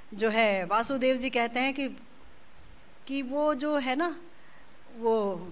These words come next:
उसको उसके घर भेज दो, वो क्या सोच रही है, वो मान करेगी, मैं मनाऊंगा।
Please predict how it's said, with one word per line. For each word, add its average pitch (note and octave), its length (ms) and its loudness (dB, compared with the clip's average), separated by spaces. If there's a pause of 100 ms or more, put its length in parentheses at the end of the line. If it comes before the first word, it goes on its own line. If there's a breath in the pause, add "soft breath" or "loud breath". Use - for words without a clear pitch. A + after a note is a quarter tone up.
(420)
उसको A#3+ 260 -4
उसके C4 240 0
घर A3 240 0
भेज G#3 240 2
दो, F#3 140 -4 (1160)
वो G#3 60 -10
क्या C4+ 280 4
सोच C4+ 280 0
रही A#3+ 180 4
है, F3+ 220 -6 (360)
वो A3+ 140 2
मान A#3+ 260 10
करेगी, D#4+ 320 6
मैं A3+ 100 2
मनाऊंगा। A#3 560 4